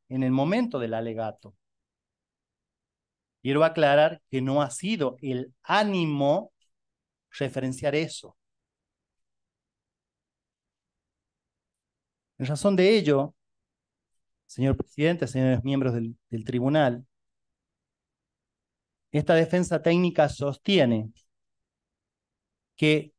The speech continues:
la condena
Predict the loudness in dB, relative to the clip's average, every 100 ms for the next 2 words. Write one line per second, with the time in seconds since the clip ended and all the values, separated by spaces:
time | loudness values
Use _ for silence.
0 | _ _ _ _ _ _ _ _ _ _
1 | _ _ _ _ 2 4 4 4 2 4
2 | 4 2 2 -2